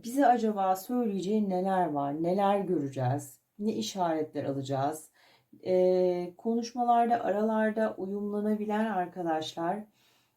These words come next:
e, lütfen dinlemeye devam etsinler. Çünkü öyle görüler geliyor ki bazen, e, yani dönüşleri ben çok iyi aldığım için söylüyorum. E, hani o konunun dışı,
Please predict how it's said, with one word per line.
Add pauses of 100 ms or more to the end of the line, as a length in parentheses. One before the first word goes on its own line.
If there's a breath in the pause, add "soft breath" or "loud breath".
e,
lütfen
dinlemeye
devam
etsinler.
Çünkü
öyle
görüler
geliyor
ki (360 soft breath)
bazen, (640 soft breath)
e, (1000)
yani
dönüşleri
ben
çok
iyi
aldığım
için
söylüyorum. (600 soft breath)
E, (220)
hani
o
konunun
dışı,